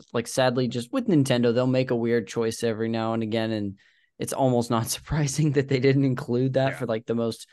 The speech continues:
Speaker 1: stat-focused sport out there. Um, yeah, just crazy.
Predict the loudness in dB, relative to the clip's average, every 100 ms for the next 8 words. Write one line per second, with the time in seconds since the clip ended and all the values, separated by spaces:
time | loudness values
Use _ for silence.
0 | _ _ _ -14 -10 -8 -2 0 0 -2
1 | 2 2 2 0 -2 -10 -2 2 2 0
2 | -6 -2 -2 0 2 2 0 -4 -18 _
3 | _ _ 2 2 2 0 -4 -8 _ _
4 | _ _ -4 -2 -4 -12 -8 -6 0 0
5 | 0 -6 -12